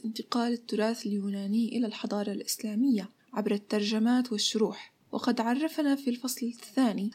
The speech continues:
ما كان عليه عصر المعري من ازدهار ورقي في كل مناحي الفكر،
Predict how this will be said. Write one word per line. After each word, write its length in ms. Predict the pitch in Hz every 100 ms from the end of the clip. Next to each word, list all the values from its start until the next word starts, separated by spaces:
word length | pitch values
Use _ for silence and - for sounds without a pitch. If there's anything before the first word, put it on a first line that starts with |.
| -
ما 100 | 233
كان 260 | 277 294
عليه 380 | 269 226 226 226
عصر 300 | 214 247 262
المعري 640 | 247 226 208 214 214 220
من 160 | 208 202
ازدهار 600 | 202 - 214 240 254 233
ورقي 580 | 202 196 - 226 226 233
في 200 | - 196
كل 300 | - 262 262
مناحي 420 | 233 226 233 220
الفكر، 460 | 208 214 220 214